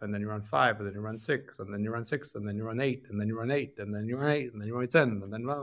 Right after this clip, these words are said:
whatever, and then you do Tabata, you do interval stuff, and suddenly you're out there,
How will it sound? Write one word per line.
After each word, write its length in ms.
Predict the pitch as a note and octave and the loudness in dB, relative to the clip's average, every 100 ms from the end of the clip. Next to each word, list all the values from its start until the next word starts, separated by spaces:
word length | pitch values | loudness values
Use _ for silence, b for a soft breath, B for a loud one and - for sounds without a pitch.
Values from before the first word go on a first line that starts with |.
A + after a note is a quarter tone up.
| B2+ G#2+ | -4 -2
whatever, 340 | A#2 C3 A2+ | 2 2 2
and 100 | G#2+ | 0
then 120 | A#2+ B2+ | 0 -2
you 60 | |
do 140 | C3 C3+ | -2 -6
Tabata, 520 | - E3 C#3 A#2+ A2 | 2 4 4 2 -2
you 100 | A2+ | -4
do 160 | A#2+ - _ _ _ _ - | -6 -10 _ _ _ _ -2
interval 340 | D#3 D#3 G2+ | 0 0 -2
stuff, 300 | F#2+ - A2+ - b b b b | -6 -6 -8 -8 b b b b
and 120 | C#3 | 0
suddenly 400 | C3+ A3+ A3+ G#3 | 10 10 12 10
you're 220 | C#3+ C#3 | 10 8
out 140 | B2 - | 6 0
there, 180 | A2+ | -4